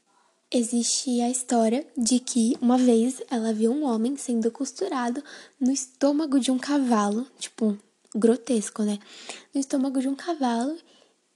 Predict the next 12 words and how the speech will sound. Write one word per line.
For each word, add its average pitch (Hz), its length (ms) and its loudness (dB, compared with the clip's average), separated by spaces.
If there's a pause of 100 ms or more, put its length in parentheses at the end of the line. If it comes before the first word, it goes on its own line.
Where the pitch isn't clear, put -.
(680)
pelo 240 240 4
crime 233 280 0
de 220 120 -4
roubo. 233 440 2 (800)
E 262 140 0
ela, 277 240 0
tipo, - 260 -6 (220)
riu 240 300 2 (380)
descontroladamente. 330 1000 0
Ela 233 100 -4
riu 233 160 -6
descontroladamente. 339 960 -2